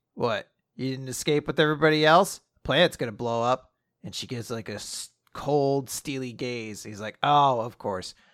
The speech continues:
You came so you could kill me yourself. I figured it out ages ago. I know why I took a liking to you and why you were so attached to me.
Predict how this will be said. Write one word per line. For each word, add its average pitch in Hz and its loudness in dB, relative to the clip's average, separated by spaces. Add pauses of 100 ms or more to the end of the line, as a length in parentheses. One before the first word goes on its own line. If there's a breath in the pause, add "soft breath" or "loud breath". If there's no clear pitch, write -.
(160)
You 160 0
came 135 -4
so 120 -10
you 117 -10
could - -20
kill 127 -6
me 135 -6
yourself. 143 2 (280)
I 175 10
figured 156 2
it 156 8
out 151 8
ages 123 -4
ago. 104 -8 (220)
I 170 6
know 151 4
why 123 2
I 117 -6
took 120 -8
a 110 -4
liking 104 -10
to 110 -12
you 117 -6
and 113 -8
why 113 -4
you 113 -6
were 104 -8
so 117 -2
attached 117 -2
to 151 -4
me. 160 -2